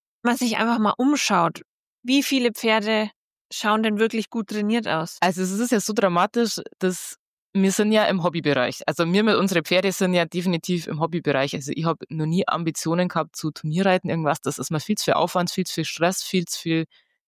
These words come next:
Speaker 2: hab die Zeit einfach auch nicht. Und also Siegen sind für mich nicht dahinter. Soll ja das Ganze aber gar nicht abwerten. Das ist ja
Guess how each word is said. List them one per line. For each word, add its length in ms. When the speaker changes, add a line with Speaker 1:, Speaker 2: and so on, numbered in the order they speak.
Speaker 2:
hab 140
die 120
Zeit 240
einfach 260
auch 80
nicht. 260
Und 260
also 200
Siegen 380
sind 240
für 100
mich 300
nicht 220
dahinter. 440
Soll 200
ja 80
das 160
Ganze 300
aber 120
gar 120
nicht 140
abwerten. 580
Das 180
ist 180
ja 220